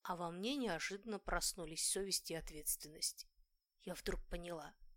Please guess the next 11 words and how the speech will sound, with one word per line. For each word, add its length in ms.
сколько 400
людей 320
страдает 600
от 140
лап 200
потустороннего, 800
и 60
не 120
всегда 340
по 160
глупости, 640